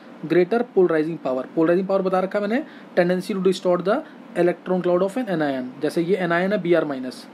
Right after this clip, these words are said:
तो बीआर माइनस है, ये कैटायन है कोई भी, जैसे एनए प्लस ले लिया, तो ये इसके electron cloud को अपनी तरफ खींच लेगा, इसको ज़्यादा polarize कर देगा।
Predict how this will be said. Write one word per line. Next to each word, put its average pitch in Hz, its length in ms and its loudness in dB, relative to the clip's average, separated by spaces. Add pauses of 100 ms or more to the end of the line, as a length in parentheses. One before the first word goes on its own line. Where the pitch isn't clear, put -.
(320)
तो 160 60 0
बीआर 180 280 2
माइनस 185 320 -4
है, 269 160 -2
ये 180 220 0
कैटायन 175 400 -2
है 208 60 -4
कोई 202 180 4
भी, 156 140 -2
जैसे 165 220 -6
एनए 170 160 0
प्लस 185 240 0
ले 165 80 2
लिया, 175 200 -2 (340)
तो 196 80 4
ये 196 220 0
इसके 233 260 0
electron 185 280 0
cloud 175 200 0
को 240 100 0
अपनी 240 140 -2
तरफ 190 120 -2
खींच 170 220 -4
लेगा, 135 160 0
इसको 139 160 0
ज़्यादा 185 200 4
polarize 175 340 0
कर 143 100 -6
देगा। 120 280 -8